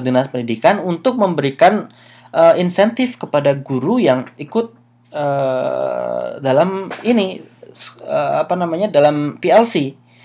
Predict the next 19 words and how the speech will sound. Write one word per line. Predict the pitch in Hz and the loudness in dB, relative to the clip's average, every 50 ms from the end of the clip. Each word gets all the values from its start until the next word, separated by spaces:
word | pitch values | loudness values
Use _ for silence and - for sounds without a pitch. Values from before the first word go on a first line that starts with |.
| - - - _ _ - | -20 -20 -20 _ _ 2
Dan | 143 147 147 147 143 143 143 143 | 6 8 8 10 8 8 4 2
kepala | - - 147 147 | 2 4 6 6
sekolah | 143 - - 165 214 247 214 | 4 4 2 4 4 4 2
bisa | 170 160 - 185 175 | 0 -2 -2 -2 0
mengeluarkan | 170 160 156 156 151 143 139 - 190 196 202 | 0 0 0 2 2 2 2 2 0 0 0
sertifikat | 190 165 - - 147 143 - 160 156 - - 131 120 - - - - | -2 -4 -4 -6 -12 -10 -12 -12 -2 2 4 4 4 2 -2 -8 -2
kelulusan | - 156 160 165 170 220 214 - - 147 127 - 131 120 - _ _ _ _ _ _ | 0 2 2 2 2 0 0 0 2 2 0 0 -4 -10 -20 _ _ _ _ _ _
setiap | _ - - 156 - 156 143 160 | _ -6 -6 0 2 2 2 2
tahunnya. | - 123 127 147 147 139 131 120 113 107 107 127 _ _ _ _ _ - - - - - _ _ | 2 0 -2 -2 -2 -4 -4 -4 -6 -6 -8 -12 _ _ _ _ _ -20 -20 -20 -20 -20 _ _
Jadi, | - - 120 139 175 190 175 - - _ _ _ _ _ _ _ _ _ - | -14 -10 -4 0 0 0 0 -2 -6 _ _ _ _ _ _ _ _ _ -6
bisa | 120 120 117 - - 117 107 107 107 104 104 - - - - - | -4 -4 -2 0 4 6 6 6 6 6 4 2 0 -6 -12 -12
guru | 127 127 127 127 127 127 | -6 -4 -2 0 0 0
mendapatkan | 123 120 117 113 113 113 113 110 110 - - 113 110 110 110 107 | -2 0 2 2 2 2 2 -2 -6 -4 0 0 0 0 0 -2
tambahan | - 113 113 110 107 101 110 107 104 - | -2 -2 -2 -2 -4 -4 -4 -6 -8 -10
insentif, | 107 101 - - 107 - - - 202 247 - - - - - _ _ _ _ - | -12 -14 -14 -16 -18 -16 -8 -6 -4 -4 -6 -8 -16 -20 -20 _ _ _ _ -20
guru | 131 - 123 120 123 165 175 | -10 -6 -6 -4 -4 -4 -6
juga | 135 123 120 131 127 | -4 -2 0 0 0
bisa | - - - 123 | -2 -4 -4 -4
menambah | 120 117 113 107 104 - 104 101 - | -4 -4 -4 -6 -6 -6 -8 -8 -10